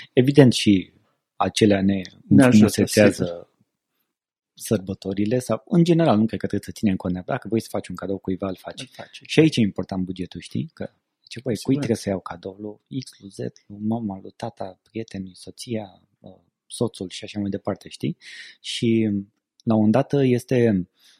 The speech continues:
Speaker 1: interesant cum ai putea să ții cont de toate aceste aspecte, astfel încât să nu-ți dai, uh, uh, bugetul peste cap sau să împarți cumva, uh, bănuții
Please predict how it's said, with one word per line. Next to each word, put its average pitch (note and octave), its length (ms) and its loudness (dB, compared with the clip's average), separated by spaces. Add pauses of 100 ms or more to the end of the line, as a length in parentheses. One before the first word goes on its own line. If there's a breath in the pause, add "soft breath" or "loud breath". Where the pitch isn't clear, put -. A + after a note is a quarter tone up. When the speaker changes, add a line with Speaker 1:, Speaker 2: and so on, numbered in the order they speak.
(640)
Speaker 1:
interesant A2 580 0
cum C3+ 100 0
ai B2+ 100 6
putea A#2 260 0
să A2+ 180 -2
ții - 180 -2
cont A#2+ 200 0
de G#2 100 4
toate G#2+ 240 -2
aceste G#2+ 320 -2
aspecte, - 400 -8
astfel G2 220 -4
încât G2 200 -2
să - 100 -2
nu-ți G#2 160 2
dai, A2 300 2
uh, F2+ 220 -8 (220)
uh, F2+ 220 -14 (100)
bugetul F#2 340 -8
peste - 260 -6
cap - 360 -14 (240 soft breath)
sau A2+ 220 2
să A2 440 0 (440)
împarți A#2+ 540 -2
cumva, F#2+ 640 -2
uh, F#2+ 300 -16
bănuții G2+ 600 -4